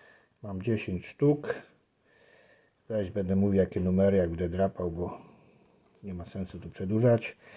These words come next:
Naddrapię połowę z każdej i wracamy i będziemy drapać tu resztę już na wizji. Kalendarz mam z numerem siedemnastym, jakby ktoś się pytał.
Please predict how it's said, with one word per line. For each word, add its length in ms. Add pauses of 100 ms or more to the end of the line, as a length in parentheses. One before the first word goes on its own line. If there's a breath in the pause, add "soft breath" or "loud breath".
(200 soft breath)
Naddrapię 640
połowę 680 (960 soft breath)
z 120
każdej 600 (260)
i 180
wracamy 560
i 60
będziemy 600 (1200 loud breath)
drapać 580
tu 240
resztę 460 (160)
już 220
na 140
wizji. 500 (200)
Kalendarz 460
mam 200
z 60
numerem 440
siedemnastym, 840
jakby 240
ktoś 240
się 60
pytał. 540